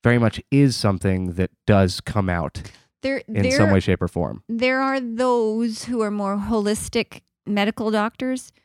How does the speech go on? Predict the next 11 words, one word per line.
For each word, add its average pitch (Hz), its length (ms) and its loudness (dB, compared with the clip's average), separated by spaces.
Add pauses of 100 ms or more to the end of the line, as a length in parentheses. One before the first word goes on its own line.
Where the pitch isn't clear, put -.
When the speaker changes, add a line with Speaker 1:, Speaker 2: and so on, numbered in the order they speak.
(320)
Speaker 2:
who 214 240 4
have 214 280 -2
a 190 120 0
strong 220 920 -4
belief 202 600 -4 (240)
that 196 320 -4
cancer 240 760 -8 (300)
is 202 160 -4
an 196 80 -4
emotional 185 800 -6
disease. - 540 -14